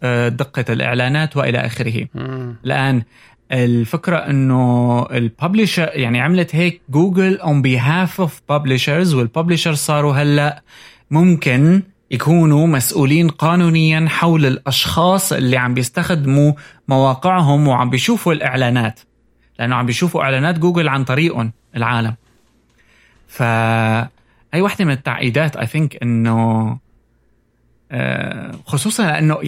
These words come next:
Speaker 1: هلأ في، في واحد كتب يعني مقال طويل عريض على إنه ال جي دي بي آر will destroy الad tech.
Speaker 2: الad
Speaker 1: آم،
Speaker 2: tech؟
Speaker 1: الad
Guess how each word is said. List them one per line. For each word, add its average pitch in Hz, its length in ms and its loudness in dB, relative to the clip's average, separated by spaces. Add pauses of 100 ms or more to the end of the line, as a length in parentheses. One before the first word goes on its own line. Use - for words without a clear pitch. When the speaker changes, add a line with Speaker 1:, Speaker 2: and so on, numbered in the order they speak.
(140)
Speaker 1:
هلأ 160 180 0
في، 226 340 2
في 170 400 2
واحد 156 320 0
كتب 151 440 -6 (680)
يعني 131 260 -2
مقال 123 420 -2
طويل 147 260 -2
عريض 143 280 -2
على 123 200 -2
إنه 135 400 2 (320)
ال 131 80 -4
جي 135 120 0
دي 156 120 2
بي 135 200 -4
آر 175 300 0
will 135 640 0 (340)
destroy 165 600 0
الad 131 440 -6
tech. - 240 -14 (920)
Speaker 2:
الad 139 100 -6
Speaker 1:
آم، 117 380 4
Speaker 2:
tech؟ 117 160 4 (760)
Speaker 1:
الad 151 400 0